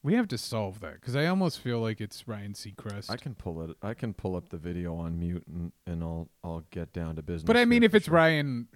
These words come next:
Speaker 1: Seacrest, it is Mario Lopez and it is <laughs> Steve Harvey.
Speaker 2: It is Mario Lopez. God damn it! I knew it. I hit mute. Yeah, it was Mario Lopez. And
Speaker 1: My
Speaker 2: the qu-, oh, the question was asked by, oh, there was just, like, a side host. So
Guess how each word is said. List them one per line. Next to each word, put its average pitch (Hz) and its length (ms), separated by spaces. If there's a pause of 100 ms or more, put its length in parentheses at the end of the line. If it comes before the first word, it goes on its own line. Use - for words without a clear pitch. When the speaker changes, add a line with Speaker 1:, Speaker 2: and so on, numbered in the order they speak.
(120)
Speaker 1:
Seacrest, 135 580
it 131 120
is 113 160
Mario 104 340
Lopez 110 560
and 113 140
it 110 100
is 107 400 (220)
<laughs> - 200
Steve 107 340
Harvey. 104 300
Speaker 2:
It 143 200
is 151 240
Mario 107 360
Lopez. 92 560
God 92 360
damn 95 260
it! 107 100
I 104 140
knew 98 300
it. 82 100 (340)
I 110 120
hit 131 200
mute. 135 280 (480)
Yeah, 107 140
it 95 40
was 90 160
Mario 104 320
Lopez. 92 540
And 113 100
Speaker 1:
My 160 140
Speaker 2:
the 151 60
qu-, - 120 (220)
oh, 123 120
the 110 100
question 147 500
was 98 160
asked 95 440
by, 98 1160
oh, 87 160
there 92 240
was 95 100
just, - 240
like, 92 160
a 87 40
side 92 420
host. 82 280
So 92 300